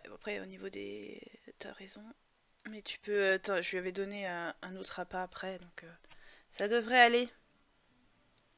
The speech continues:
Regardez-moi ce beau chien, là. Oh, il veut jouer. Il veut jouer, mais ça va, les filles, elles vont rentrer dans pas longtemps. Toi, tu pourras aller faire une sieste, euh, dans, sur ton lit. Je sais déjà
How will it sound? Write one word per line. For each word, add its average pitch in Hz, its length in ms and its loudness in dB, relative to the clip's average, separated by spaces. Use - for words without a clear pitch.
Regardez-moi 262 420 6
ce 226 160 4
beau 311 180 8
chien, 277 560 10
là. 190 300 8
Oh, 240 140 4
il 208 60 2
veut 196 100 -4
jouer. - 220 -8
Il 262 160 6
veut 240 160 0
jouer, 285 400 6
mais 269 100 4
ça 240 200 2
va, 233 120 8
les 214 180 2
filles, - 340 0
elles 214 100 2
vont 208 140 -10
rentrer 226 520 -2
dans 214 160 -4
pas 262 140 4
longtemps. 254 680 -4
Toi, 233 160 -4
tu - 160 -4
pourras 214 280 -2
aller 220 140 2
faire 220 240 -4
une 220 120 -14
sieste, - 560 -8
euh, 180 340 -12
dans, 185 160 -16
sur - 240 -10
ton 208 200 -12
lit. 214 360 -10
Je 202 80 -12
sais - 160 -8
déjà - 160 -10